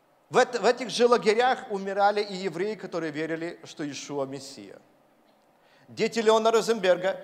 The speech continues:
и весь детский еврейский, ам,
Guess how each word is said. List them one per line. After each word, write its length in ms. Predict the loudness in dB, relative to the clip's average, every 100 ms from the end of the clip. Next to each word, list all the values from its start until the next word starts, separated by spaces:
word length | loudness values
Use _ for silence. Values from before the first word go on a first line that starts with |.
| -16 -20 -20 -8
и 280 | -4 -4 -6
весь 480 | -8 -6 -4 -4 -6
детский 500 | -10 -2 -2 -2 -10
еврейский, 760 | -8 -8 -6 -8 -10 -12 -14 -16 -20 _ -6
ам, 600 | -2 2 2 -2 -6 -16